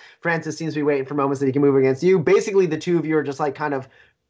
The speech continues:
like, messing with the other people, and, like, uh, every once in a while you go up against each other, but, like, the stacks go up, the stacks go down, they stay about the same. Um, he still, like, lording over you completely,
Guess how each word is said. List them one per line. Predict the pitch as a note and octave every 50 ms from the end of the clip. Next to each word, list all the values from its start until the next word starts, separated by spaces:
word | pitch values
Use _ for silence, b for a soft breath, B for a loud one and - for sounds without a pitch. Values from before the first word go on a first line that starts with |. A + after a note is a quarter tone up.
| _ -
like, | F#3 D#3 C#3+ C3+ C3 - -
messing | D3+ D3 D#3 D3 - - F3+ E3+ D#3+
with | D3+ D#3 C3+
the | C#3 D3 D3
other | C#3 - C3
people, | B2 - D3+ D3+ D#3 E3+ F#3 F#3 F#3 F3+ F3 E3+
and, | - D3 D3 C#3+ C#3 C#3
like, | C#3 C3+ C3+ C3+ B2+ B2+ B2+
uh, | C#3 B2+ B2+ B2 B2 A#2+ -
every | D3 D#3 D3+ D3+
once | C#3+ C#3 D3 C#3+ -
in | D3+ D#3
a |
while | D3 D3 C#3+ C#3+ C#3+
you | C#3+ C#3+ C#3+
go | C3 C#3+ C#3+
up | C#3 C#3
against | C3 C3 C3+ C3 C#3
each | C#3+ C3 D#3+
other, | D3+ D3+ C#3+
but, | C3 C3 B2+ -
like, | B2 B2 A#2 -
the | -
stacks | - - B2+ A#2 A2 -
go | - D3+
up, | F#3+ A3 A3 -
the | C3
stacks | - - A2+ A#2+ - -
go | - A#2+
down, | B2 F3+ G3 F#3+ F#3 F#3 F3 E3+ B B B B B
they | B C#3+
stay | D3 - G3 F#3+
about | F3 D3+ D#3 D3 C#3+
the | B2 A2+
same. | - C3+ A#2+ A#2 A#2 A#2 A#2 A#2 - -
Um, | A#2+ A#2+ A#2 A2+ A2 A2+
he | A2+ - F3+ F3 E3 D#3+ D#3
still, | - - - F#3 E3+ D#3+ D#3 D#3 - C#3 C3+
like, | D#3+ F3 E3 D3+ D3 C#3 C#3+ - -
lording | F#3 G3 D#3+ E3 F3 F#3 F#3 F3+ E3+ E3 D#3
over | D#3 D#3 D3+ C3+ D3
you | C#3+ D3 C#3 C3+
completely, | C3+ C3+ C3 E3 F#3 F3+ E3+ E3+ D#3 D3+ D3